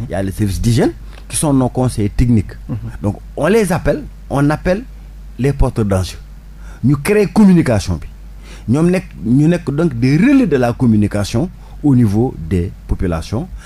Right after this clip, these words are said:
Speaker 1: mais des relais également de la gestion des moyens.
Speaker 2: Mhm.
Speaker 1: Au niveau de la, euh, au niveau des populations.
Speaker 2: Mhm.
Speaker 1: Donc,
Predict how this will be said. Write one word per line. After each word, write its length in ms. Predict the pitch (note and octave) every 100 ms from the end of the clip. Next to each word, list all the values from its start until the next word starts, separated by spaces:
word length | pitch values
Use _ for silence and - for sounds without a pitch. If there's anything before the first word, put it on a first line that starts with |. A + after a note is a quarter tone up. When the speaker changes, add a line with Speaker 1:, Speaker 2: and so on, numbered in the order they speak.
| - -
Speaker 1:
mais 300 | G#2+ C3+ C#3+
des 240 | D3 C#3 C#3+
relais 300 | G3 A#3 E3+
également 400 | D3+ C#3 C3+ D#3+
de 120 | D3
la 200 | C3 A2+
gestion 440 | G#2+ A2 C#3+ E3 C3+
des 180 | G#2 G#2+
moyens. 380 | G#2+ B2 G#2+ D#2
Speaker 2:
Mhm. 100 | - - - - - - - - -
Speaker 1:
Au 120 | C#3+
niveau 380 | C3+ A#2 G#2+ C#3 - - - -
de 120 | F#2
la, 240 | F2+ F2 - - - - -
euh, 220 | E2+ C#2 - -
au 100 | A#2
niveau 220 | G#2+ F2+
des 140 | F2
populations. 500 | D#2+ D#2 C#2+ A#1 - - -
Speaker 2:
Mhm. 100 | A#2+ - - - -
Speaker 1:
Donc, 240 | G2 C#3+